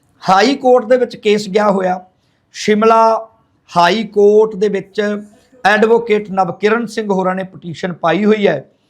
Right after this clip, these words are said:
ਉਸ ਮਾਮਲੇ ਤੇ ਸਰਕਾਰਾਂ ਨੂੰ ਨੋਟਿਸ ਵੀ ਹੋ ਚੁੱਕੇ ਨੇ ਵੀ ਸਾਨੂੰ ਭਾਈ ਦੱਸੋ ਤੁਸੀਂ ਟੈਕਸ ਕਿੰਨਾ ਲਿਆ ਤੇ ਪ੍ਰਬੰਧ ਕੀ ਕਰ ਰਹੇ ਹੋ, ਪਰ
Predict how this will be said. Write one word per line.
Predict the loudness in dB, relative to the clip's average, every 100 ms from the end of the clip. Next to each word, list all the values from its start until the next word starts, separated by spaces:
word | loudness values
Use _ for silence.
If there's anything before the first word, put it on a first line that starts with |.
| _ _ _ _ _ 0
ਉਸ | 2 4 2
ਮਾਮਲੇ | 0 0 2 0
ਤੇ | 0
ਸਰਕਾਰਾਂ | -4 -6 -4 -2 -2 -4
ਨੂੰ | -8
ਨੋਟਿਸ | -10 -10 -12 -12
ਵੀ | -4
ਹੋ | -4
ਚੁੱਕੇ | -4 -8 -6 -6
ਨੇ | -6 -14 _ _ -8
ਵੀ | -8
ਸਾਨੂੰ | -4 -4 -4 -6
ਭਾਈ | -6 -6
ਦੱਸੋ | -8 -8 -4 -4 -4 -12 _ _ _ -10
ਤੁਸੀਂ | -6 -6 -2
ਟੈਕਸ | 0 0 -4
ਕਿੰਨਾ | -4 -2 0
ਲਿਆ | 2 2 2 2 -4 _ _
ਤੇ | -8
ਪ੍ਰਬੰਧ | -4 -2 0 -2 -4
ਕੀ | -6
ਕਰ | -4 -4
ਰਹੇ | -4
ਹੋ, | -6 -10 -16 _ _ -6 0
ਪਰ | 2 0